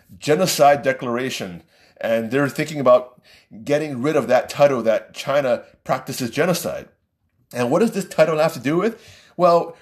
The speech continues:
just to let you know that, you know, the Chinese Communist Party, uh, they actually are the only, um, state or country in the world that does state-sponsored human organ harvesting.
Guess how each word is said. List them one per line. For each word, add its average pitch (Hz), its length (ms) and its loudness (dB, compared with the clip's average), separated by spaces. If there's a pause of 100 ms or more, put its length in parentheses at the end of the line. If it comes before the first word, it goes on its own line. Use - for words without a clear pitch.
just 285 200 -4
to 359 60 -6
let 226 220 0
you 151 80 -4
know 113 420 2
that, 127 460 -2
you 135 80 -6
know, 123 120 -2
the 113 100 -4
Chinese 175 540 -6
Communist 143 540 -2
Party, 113 460 -2 (360)
uh, 107 220 2
they 165 220 -2
actually 156 420 0
are 117 100 2
the - 280 -10
only, 180 640 -4
um, 110 340 2 (260)
state - 840 -10
or 90 140 -8
country 120 540 -6
in 98 100 -8
the 90 100 -6
world 113 460 0 (280)
that 113 160 0
does 120 160 -4
state-sponsored 127 840 -4
human 131 380 -6
organ 107 360 -4
harvesting. 120 600 -2